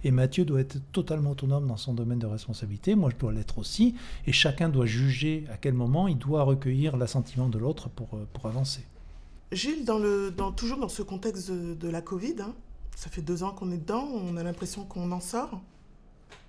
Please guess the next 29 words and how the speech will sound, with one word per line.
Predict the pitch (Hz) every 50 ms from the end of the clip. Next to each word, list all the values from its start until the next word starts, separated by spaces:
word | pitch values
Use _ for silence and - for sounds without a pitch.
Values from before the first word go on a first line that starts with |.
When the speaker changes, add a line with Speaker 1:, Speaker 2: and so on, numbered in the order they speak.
| - - - - - - - - - - - - - - - - -
Speaker 2:
Quel | - 247 247
impact | 240 233 240 302 339 - - 277
la | 240 208 190
gestion | 196 196 226 226 - - - 269 262
de | 247 208
la | 190 180 180 180
covid | 180 - - 208 196 247 226
a | 233 190
eu | 190 214
sur, | 208 - - - 196 180 175
euh, | 170 165 165 165 165 165 - - - - - - _ - - _ - - - - -
les | 175 185
projets | 185 - 208 190 214 247
de | 240
votre | 220 196 - 196
entreprise, | 180 175 185 185 185 - 208 240 269 285 - - 196
sur | 185 - - - 196 180
la | 180 175 151
vision | 143 147 180 214 202 180 202 240 262 269 254
et | 226 190 175 175 - - - - - - _ - - -
la | 180 175
stratégie | 165 - - - - - - 208 190 214 233
de | 214 202
votre | 170 180 175 - 180
activité | - - - 180 175 160 - 208 240 - - - -
et | -
sur | - - 220
vos | 202 220
responsabilités ? | 214 214 208 - 220 202 - 202 190 185 180 180 180 175 180 170